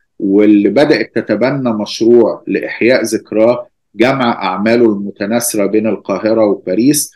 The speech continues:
والأسرة، آه، يعني أم مختار وشقيقتيه قرروا إنهم ي-، يهدوا أعماله للدولة مقابل إقامة متحف ومقبرة. وبدأ المشروع ده ب-، اللي تبنته هدى شعراوي،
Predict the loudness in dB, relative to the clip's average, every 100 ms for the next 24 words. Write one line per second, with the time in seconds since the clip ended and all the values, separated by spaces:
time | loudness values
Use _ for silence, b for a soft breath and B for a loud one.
0 | b -4 2 4 4 2 2 0 0 -2
1 | _ _ _ -6 -6 -4 -4 -2 -2 -2
2 | -4 -10 -12 -2 -2 0 -2 -4 -8 0
3 | 2 4 2 -2 -8 -8 -8 -4 0 -2
4 | -2 -4 0 0 -2 -4 -4 0 0 2
5 | 0 0 0 -2 -2 -6 -2 0 2 0
6 | -2 0 0 2 -2 -6 -8 -2 0 0
7 | -4 -6 -4 -4 -4 -6 -6 -4 -6 -8
8 | -6 -6 -8 -14 -14 -14 _ _ _ _
9 | _ _ _ _ -4 2 4 6 4 4
10 | 4 4 4 2 0 -4 -8 -4 -2 0
11 | 0 0 2 4 2 0 -10 -8 -4 -4
12 | -4 -4 -6 -4 -4 -4 -6 -6 -4 -4
13 | -4 -2 -2 -2 -4 -2 0 2 2 0